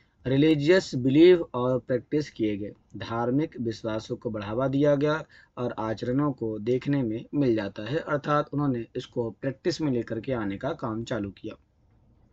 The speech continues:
यदि हम बात करते हैं भारत के बारे में तो कहा जाता है कि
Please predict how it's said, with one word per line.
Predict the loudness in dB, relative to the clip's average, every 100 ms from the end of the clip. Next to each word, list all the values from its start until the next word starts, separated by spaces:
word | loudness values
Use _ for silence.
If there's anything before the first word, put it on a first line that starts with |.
| _ _ _ _ -20 -20 -20 -6 2
यदि | 4
हम | 4
बात | 4 2 2
करते | 0 2 0
हैं | 2 0
भारत | -2 -4 -4
के | -4
बारे | 0 2
में | 2 0
तो | -2
कहा | -2 0
जाता | 2 2 4
है | 4 2
कि | 2